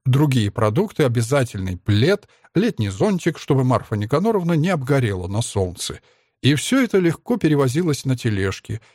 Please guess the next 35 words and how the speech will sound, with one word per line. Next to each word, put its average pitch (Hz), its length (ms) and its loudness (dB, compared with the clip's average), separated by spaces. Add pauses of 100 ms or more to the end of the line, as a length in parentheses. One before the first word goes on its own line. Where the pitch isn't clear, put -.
(240)
не 139 120 4
обременяя 139 640 2
нас 98 240 -6
тяжестью 175 500 -2
всего 127 280 0
приготовленного. 101 920 -4 (640)
К - 100 -14
месту 180 380 2
встречи 190 420 0
мы 160 180 2
прибыли 156 360 2
практически 131 640 -2
вовремя. 104 640 -2 (340)
Моя 160 300 4
тележка 208 420 0
привела 147 360 2
всех - 300 -4
в 117 40 -8
восторг, - 720 -6 (100)
а 123 100 4
мужчины 170 520 2
начали 185 340 2
отпускать 156 480 0
шуточки - 540 -4
по 131 140 2
поводу 104 360 -2
того, 139 300 -2
что - 240 -4
я 107 160 0
смогу 190 360 0
хорошо 165 480 0
зарабатывать 165 640 -2
на 107 140 0
перевозке 131 500 -2
товаров, 101 540 0